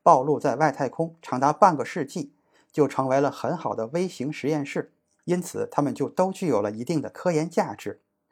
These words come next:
我们需要的答案也许就在其中。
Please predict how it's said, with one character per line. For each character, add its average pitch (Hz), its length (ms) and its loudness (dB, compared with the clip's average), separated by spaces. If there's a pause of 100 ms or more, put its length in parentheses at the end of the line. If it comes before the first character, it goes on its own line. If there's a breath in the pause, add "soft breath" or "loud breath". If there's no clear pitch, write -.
(120)
我 131 100 4
们 139 100 6
需 160 180 -2
要 165 140 6
的 131 120 -2
答 120 140 0
案 139 280 2 (200 soft breath)
也 120 140 -2
许 110 280 -10 (100)
就 131 220 0
在 101 200 -8
其 - 220 -10
中。 139 240 -2